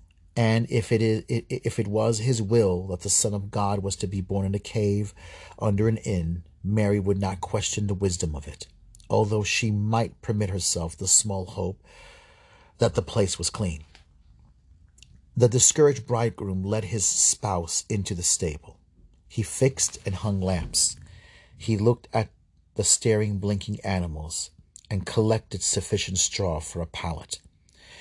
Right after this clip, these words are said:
He took the water bucket from the ass and went out and filled it. He wanted to build a fire, but there was no dry wood in the hills, and he went back up to the innkeeper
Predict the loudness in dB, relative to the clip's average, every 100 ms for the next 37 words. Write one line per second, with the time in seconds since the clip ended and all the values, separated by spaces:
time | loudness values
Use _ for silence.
0 | -20 -18 -18 -2 0 4 6 6 4 0
1 | 4 4 4 2 2 -2 -4 -4 -6 -4
2 | -2 -2 -2 -2 -2 -2 -2 -2 0 2
3 | 2 0 -2 -6 -2 2 2 0 -10 -16
4 | _ _ _ _ -8 -4 0 2 2 0
5 | -2 2 4 4 2 -4 0 2 4 2
6 | 2 -2 0 0 0 -2 0 -2 -2 -2
7 | 0 -2 2 4 4 -2 -20 -20 -20 -20
8 | -20 _ _ -2 0 0 2 2 2 0
9 | -2 0 0 0 0 0 0 2 0 0
10 | -6 -4 -4 -2 0 0 -2 -6 -4 -8